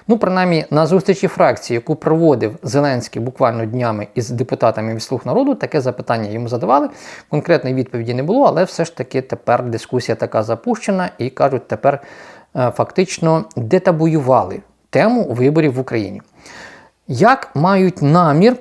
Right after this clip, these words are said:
поки що проводити вибори і які?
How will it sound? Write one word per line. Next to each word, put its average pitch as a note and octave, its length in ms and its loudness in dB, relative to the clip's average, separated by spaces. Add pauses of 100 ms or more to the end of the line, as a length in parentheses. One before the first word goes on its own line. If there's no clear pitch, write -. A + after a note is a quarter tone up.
(160)
поки D#3+ 320 4
що F#3+ 240 -2
проводити C#3+ 640 2
вибори A2 420 0
і D3 120 0
які? C#3 340 -4